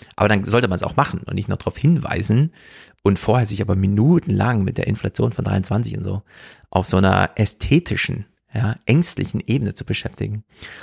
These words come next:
Also ganz schräg und nicht gut. Kommen wir, es ist ja, Danny und ich, wir haben es ja schon häufiger beklagt, es ist eigentlich zu wenig Kultur. Als ich jetzt Montag da war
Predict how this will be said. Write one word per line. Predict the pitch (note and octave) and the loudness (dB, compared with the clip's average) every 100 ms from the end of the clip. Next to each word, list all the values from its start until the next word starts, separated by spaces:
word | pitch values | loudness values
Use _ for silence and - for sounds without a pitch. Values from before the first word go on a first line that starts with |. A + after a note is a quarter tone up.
| - | -8
Also | - A2 G2+ | -2 0 2
ganz | G2+ B2 | 0 0
schräg | - F#2+ F2+ G2 - - | -2 2 4 2 -4 -8
und | - F#2+ G2 G2 - - _ _ _ _ | 0 2 2 0 -2 -16 _ _ _ _
nicht | - F#2+ - | -8 -6 -6
gut. | E2+ - - _ _ _ - - - _ _ _ _ _ _ _ _ - | -10 -10 -16 _ _ _ -20 -20 -20 _ _ _ _ _ _ _ _ -6
Kommen | - E3+ G#3 C3+ | 0 4 4 2
wir, | C3+ D3 D3 D3+ C#3 C3 - - - - _ _ _ _ _ _ _ _ _ _ _ _ _ - | 2 4 4 2 -2 -10 -20 -20 -20 -20 _ _ _ _ _ _ _ _ _ _ _ _ _ -2
es | G#2+ | 0
ist | D#3 | 4
ja, | D3+ D3 - _ _ _ _ _ _ - | 4 2 -2 _ _ _ _ _ _ -6
Danny | G2+ A2+ C3 | 2 4 4
und | |
ich, | E3+ - | 2 0
wir | |
haben | G#2 | -2
es | A2 | -2
ja | |
schon | G#2+ G#2 | 0 0
häufiger | B2 B2 G2+ | 0 0 -2
beklagt, | - - A2 A#2 B2+ - | -4 0 2 2 0 -4
es | G#2 G#2+ | -4 -4
ist | A#2+ - - _ - | -6 -8 -12 _ -10
eigentlich | - A2 A#2 G#2+ | -2 2 2 2
zu | - | 2
wenig | G2 G2+ | 2 2
Kultur. | - - A#2+ B2+ C3 _ _ _ _ _ _ _ - | -2 0 4 4 2 _ _ _ _ _ _ _ -6
Als | A2+ - | -6 -6
ich | |
jetzt | - - | -10 -4
Montag | A2+ - G#2 | -4 -2 -2
da | - A2+ | 2 4
war | A#2+ A#2 | 6 4